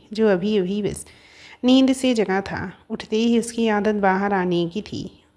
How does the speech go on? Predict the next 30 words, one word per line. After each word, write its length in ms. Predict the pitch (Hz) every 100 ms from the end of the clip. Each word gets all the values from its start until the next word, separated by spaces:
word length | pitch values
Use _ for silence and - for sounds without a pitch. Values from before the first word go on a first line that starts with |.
| -
एक 240 | 208 220
बार 280 | 202 196 208
वो 120 | 220
छत 280 | 220 240 233
पर 80 | 220
खड़ा 300 | 220 202 190
होकर 440 | 190 190 185 147 - - - - - - -
चारों 320 | 247 247 277
तरफ 260 | 277 269
फैले 380 | 269 254 233 247
अपने 220 | 233 240 233
खेतों 440 | 233 208 208 214
को 140 | 226
जब 220 | 233 240 233
तक 100 | 233
देख 380 | 233 196 202
नहीं 180 | 175 180
लेता, 420 | 196 156 165 165 175 -
उसे 220 | 226 240
चैन 340 | 233 214 202 202
नहीं 240 | 185 185
मिलता। 460 | 190 170 - 196 190 - -
और 180 | 214 226
फिर 180 | 233
खुले 280 | 220 208 208
आसमान 540 | 202 202 190 190 175 180
के 120 | 202
नीचे 320 | 196 190 202
खड़ा 260 | 202 180 175
रहना 360 | 190 165 143